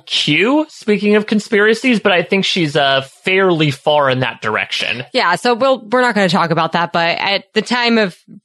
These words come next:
Speaker 2: filming in the nineties, she was, you know, quite a cutie
Speaker 1: Yeah,
Speaker 2: patootie
Speaker 1: she,
Speaker 2: in her
Speaker 1: she,
Speaker 2: acting style.
Speaker 1: yeah,
Speaker 2: and
Speaker 1: she'd been on S N L in the late eighties. She'd made a name for herself.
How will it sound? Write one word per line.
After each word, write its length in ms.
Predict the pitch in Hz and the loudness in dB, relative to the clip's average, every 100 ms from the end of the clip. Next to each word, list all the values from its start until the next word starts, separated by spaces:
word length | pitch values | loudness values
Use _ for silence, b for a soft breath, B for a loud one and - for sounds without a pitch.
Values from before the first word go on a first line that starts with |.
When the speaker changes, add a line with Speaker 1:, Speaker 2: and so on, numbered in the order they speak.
| _ | _
Speaker 2:
filming 340 | - 226 208 196 | -2 2 4 4
in 140 | 190 | 4
the 40 | 185 | 2
nineties, 540 | 175 170 170 170 170 | 2 -2 0 -2 -2
she 220 | - 190 | -2 0
was, 360 | 175 170 151 - - | 2 0 -2 -12 -16
you 140 | - 196 | -4 0
know, 140 | 160 | 0
quite 260 | 156 220 202 | 0 -2 -2
a 40 | |
cutie 540 | - - 202 185 185 180 | -2 -2 0 2 2 2
Speaker 1:
Yeah, 120 | 240 | 2
Speaker 2:
patootie 160 | 202 175 | 2 2
Speaker 1:
she, 260 | 175 170 | 0 0
Speaker 2:
in 40 | 196 | 0
her 60 | 175 | 0
Speaker 1:
she, 80 | |
Speaker 2:
acting 400 | 170 165 - 175 | -2 -4 -6 -6
style. 440 | 165 - 165 160 165 | -6 -4 -4 0 0
Speaker 1:
yeah, 40 | 214 | 0
Speaker 2:
and 60 | |
Speaker 1:
she'd 240 | 156 185 185 | 0 -2 0
been 120 | 220 | 2
on 160 | 208 196 | 2 2
S 180 | 185 196 | 0 -2
N 100 | 165 | -2
L 340 | 151 151 151 | 0 2 0
in 220 | 147 147 | -2 -2
the 100 | 143 | -2
late 380 | 139 143 139 135 | 0 0 -2 -4
eighties. 640 | - 135 135 135 131 127 - | -4 -2 0 0 -2 -4 -4
She'd 160 | 143 | -4
made 160 | 131 123 | -2 -2
a 60 | |
name 240 | 127 123 123 | -2 -4 -4
for 160 | 131 | -2
herself. 520 | 127 127 - 123 123 | 0 0 -2 -2 -2